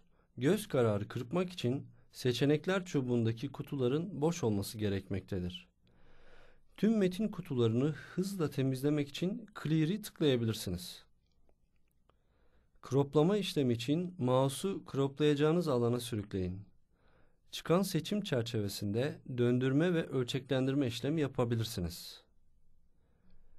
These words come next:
Croplama yaparken Crop Guide Overlay seçeneğinden Rule of Thirds seçeneği eşit aralıklı üç satır,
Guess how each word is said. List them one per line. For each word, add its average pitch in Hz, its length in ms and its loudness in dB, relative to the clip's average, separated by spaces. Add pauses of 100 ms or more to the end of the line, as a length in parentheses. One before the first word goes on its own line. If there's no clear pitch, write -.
(1000)
Croplama 160 520 4
yaparken 180 680 2 (420)
Crop 165 220 4 (100)
Guide 135 580 4 (100)
Overlay 131 640 2
seçeneğinden 110 880 -2 (720)
Rule 175 220 2
of 175 260 0
Thirds 127 560 -2 (600)
seçeneği 113 720 -2
eşit 175 360 -4
aralıklı 127 680 0 (140)
üç 180 220 -4
satır, 135 420 -4